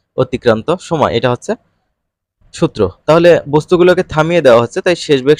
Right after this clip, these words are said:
শূন্য, তাই শেষ ভরবেগও কি হয়ে যাবে? শূন্য, অর্থাৎ এই জায়গাটা জিরো হয়ে যাবে। তাহলে সাইকেল ক্ষেত্রে ভরবেগের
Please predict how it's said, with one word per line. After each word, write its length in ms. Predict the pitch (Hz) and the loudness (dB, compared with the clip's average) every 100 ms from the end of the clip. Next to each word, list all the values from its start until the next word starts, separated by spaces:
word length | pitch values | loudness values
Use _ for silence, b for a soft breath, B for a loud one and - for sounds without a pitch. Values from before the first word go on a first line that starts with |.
| - | -2
শূন্য, 180 | 139 156 220 - | -4 -4 -2 2
তাই 160 | 131 139 - - | 2 2 -6 -4
শেষ 140 | 143 120 | -4 -2
ভরবেগও 440 | 123 120 117 120 240 - - | -2 0 2 2 0 -4 -2
কি 60 | 147 | 0
হয়ে 120 | 156 | 2
যাবে? 140 | 170 320 - _ _ _ _ _ _ - | 0 -2 -6 _ _ _ _ _ _ -6
শূন্য, 240 | 185 147 - _ _ _ _ _ _ _ | -2 -2 -6 _ _ _ _ _ _ _
অর্থাৎ 300 | 120 - 120 - _ _ 135 | -6 0 0 0 _ _ -4
এই 60 | 139 | 2
জায়গাটা 400 | 139 120 110 220 - _ 110 | 2 2 0 -4 -6 _ -8
জিরো 180 | 135 139 107 | 0 2 2
হয়ে 160 | 110 107 | 2 0
যাবে। 180 | 85 - _ _ _ _ _ _ _ _ _ _ _ _ _ _ _ | -2 -12 _ _ _ _ _ _ _ _ _ _ _ _ _ _ _
তাহলে 240 | 151 170 185 - | 0 2 -2 0
সাইকেল 380 | 143 139 170 175 - | -2 0 0 -2 -2
ক্ষেত্রে 260 | 170 - 170 170 | -4 -2 -4 -2
ভরবেগের 380 | 131 131 127 151 | 0 2 2 0